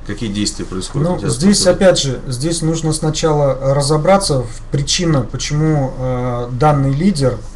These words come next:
Speaker 2: э,
Speaker 1: Ну, может,
Speaker 2: действует
Speaker 1: ему в данный
Speaker 2: таким
Speaker 1: момент
Speaker 2: образом.
Speaker 1: просто не захотелось уже все, он, ему нравится,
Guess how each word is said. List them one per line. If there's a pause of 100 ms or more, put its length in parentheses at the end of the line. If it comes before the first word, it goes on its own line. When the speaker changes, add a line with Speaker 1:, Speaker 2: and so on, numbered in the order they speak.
Speaker 2:
э,
Speaker 1:
Ну,
может,
Speaker 2:
действует
Speaker 1:
ему
в
данный
Speaker 2:
таким
Speaker 1:
момент
Speaker 2:
образом.
Speaker 1:
просто
не
захотелось
уже
все,
он,
ему
нравится,